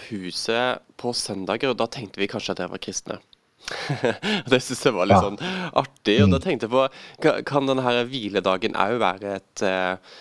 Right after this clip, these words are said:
Speaker 1: et vitne i denne kulturen vi lever i?
Speaker 2: Ja, jeg, jeg tenker definitivt, eh, det. Og på så veldig mange måter. Jeg synes jo den lille anekdoten er nydelig, fordi det er,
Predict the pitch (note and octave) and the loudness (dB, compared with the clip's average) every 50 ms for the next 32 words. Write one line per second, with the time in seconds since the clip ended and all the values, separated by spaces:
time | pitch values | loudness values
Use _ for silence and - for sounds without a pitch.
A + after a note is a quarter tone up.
0 | - - - _ - G2+ - - - A#2+ B2+ - _ _ - D3 A#3 - - _ | -20 -20 -18 _ -8 -8 -8 -6 -4 -6 -6 -6 _ _ -2 -2 -2 -2 -4 _
1 | _ _ _ _ - - A2+ A2 A2 G#2 G2+ - A2 G#2 - G#2+ G2 G2 G#2 G#2+ | _ _ _ _ 0 2 2 4 4 2 0 -2 -6 -4 -2 -2 -2 0 0 0
2 | G2+ F#2+ F2+ F#2 - - C2 F#3 G3+ - - _ _ _ _ _ _ _ _ _ | 0 0 -2 -2 -2 -2 -2 -2 -2 -4 -10 _ _ _ _ _ _ _ _ _
3 | _ _ _ _ - - - - - - - _ _ - A#2 A#2+ B2+ C3 C3 C3+ | _ _ _ _ -16 -12 -12 -12 -12 -14 -18 _ _ 6 8 8 8 6 6 6
4 | B2+ A#2+ A#2+ A#2+ A#2+ B2 - - - - C#3 A#2 G2+ G#2 G#2 A#2 - - - F2 | 8 8 8 6 6 4 0 0 4 6 6 8 8 6 6 6 4 4 2 2
5 | E2 D#2 - - F2 E2 - - - - - G2 F#2 F2 F2 E2+ F2+ F#2+ G#2 G#2+ | 2 2 4 4 4 4 2 -2 -2 4 6 8 8 8 8 6 8 8 8 8
6 | - - A#2+ - A#2 A2+ - B2 A2+ A#2 G2+ F#2 F#2 F2+ F#2 F2+ F2+ F#2 F#2 - | 8 6 6 6 6 6 8 8 8 8 8 6 6 6 6 6 8 8 6 8
7 | - - A#2 - B2+ A2 F#2+ A2 G#2+ G#2+ G2 - - - _ _ _ _ _ - | 8 8 8 8 6 4 6 6 6 4 4 2 0 -6 _ _ _ _ _ 2
8 | - G#2 G#2+ G#2+ G#2 G2 F#2+ F#2 F#2+ F#2 F#2+ G2 G2 G2+ - - - _ - A2 | 6 6 8 8 8 6 8 8 8 8 8 8 6 6 4 2 -2 _ 4 4
9 | G#2 G#2 F#2 - - G#2 G2 F2 F2 G2 F#2+ F#2+ F#2+ F#2 F#2 F#2+ F#2 F#2+ G2+ - | 6 6 6 6 6 6 6 6 6 6 6 6 6 6 6 6 6 6 4 4
10 | - B2 A2+ A2 A2 G2+ F#2 D#2+ G2+ B2 F#3+ G#3+ - C3+ A2+ A2 A2 G#2 G#2+ G#2 | 6 6 6 8 8 6 6 6 6 8 8 8 8 8 8 8 8 8 8 6
11 | G2+ | 6